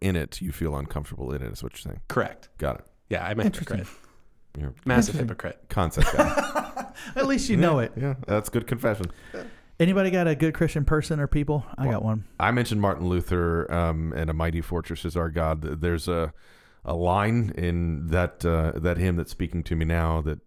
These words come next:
Speaker 1: you know, some five hundred, six hundred years later is still ringing true. Uh, "Let goods and kindred go, this mortal life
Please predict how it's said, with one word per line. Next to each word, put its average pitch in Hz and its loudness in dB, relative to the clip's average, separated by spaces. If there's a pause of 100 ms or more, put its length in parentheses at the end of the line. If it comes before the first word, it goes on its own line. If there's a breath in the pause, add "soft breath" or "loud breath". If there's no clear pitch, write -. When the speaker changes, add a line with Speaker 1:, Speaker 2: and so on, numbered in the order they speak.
(140)
Speaker 1:
you 78 -4
know, 71 -6
some 76 -6
five 78 -2
hundred, 76 -4
six - -6
hundred 76 -2
years 73 -6
later 71 -6
is 71 -10
still 71 -8
ringing 71 -6
true. 73 -6 (920 soft breath)
Uh, 78 0
"Let 87 0
goods 101 2
and 82 0
kindred 92 2
go, 76 0 (140)
this - -4
mortal 85 2
life 78 -2